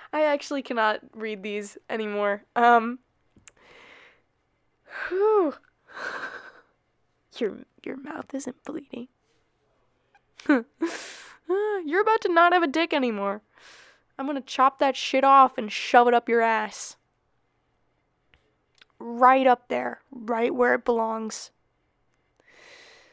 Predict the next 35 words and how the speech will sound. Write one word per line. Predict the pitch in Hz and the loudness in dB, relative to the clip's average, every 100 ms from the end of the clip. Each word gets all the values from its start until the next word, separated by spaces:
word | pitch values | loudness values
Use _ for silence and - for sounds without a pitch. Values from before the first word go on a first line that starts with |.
| _ _ _ | _ _ _
Oh | - 294 330 | -6 -4 -2
my | 330 320 | -2 -2
God. | 254 277 269 302 254 214 | -2 -2 -2 0 -4 -2
That | 302 | 0
was | 403 285 | 0 0
in-, | 247 - | -4 -2
that | 226 | -2
was | 240 | -2
terrible. | - - 214 208 _ _ | -2 -4 -4 -8 _ _
<laughs> | - - - - _ - | -14 -12 -12 -18 _ 2
What | 294 | 4
a | |
way | 277 233 | 4 2
to | 214 | 2
end | 214 208 | -2 -2
it. | 202 - _ - - - - - | -4 -6 _ -20 -18 -18 -10 0
I | |
literally, | 277 269 277 302 | 2 4 2 2
I | 247 | 0
literally | 220 220 226 226 | 2 2 2 -2
can't | 214 208 | -2 -2
read | 226 214 | -2 -6
these | 202 | -8
anymore. | 214 214 208 214 _ - | -8 -8 -10 -12 _ -10
It's | 233 | -6
making | 220 220 233 | -6 -6 -4
me | 226 240 | -4 -4
physically | - 214 226 233 247 | -4 -4 -4 -6 -4
ill | 247 233 - _ - - - - | -4 -4 -8 _ -20 -20 -20 -20
to | - | -8
sit | 233 - 233 | -4 -2 -2
here | 226 | -2
and | 214 208 | -4 -4
read | 220 220 | -4 -4
these. | 208 214 220 - | -4 -4 -4 -8